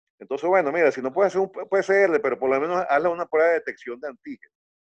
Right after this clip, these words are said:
Y si ese pas-, y si esa persona sale negativa,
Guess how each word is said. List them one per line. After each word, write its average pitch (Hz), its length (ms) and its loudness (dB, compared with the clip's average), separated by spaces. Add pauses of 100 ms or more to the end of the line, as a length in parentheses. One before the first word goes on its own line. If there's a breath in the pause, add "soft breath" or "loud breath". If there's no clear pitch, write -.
(540)
Y 127 120 -10
si 135 100 -6
ese 185 220 2
pas-, - 240 2
y 127 80 -2
si 143 120 2
esa 135 280 6
persona 165 420 2
sale 143 260 4
negativa, 160 640 -2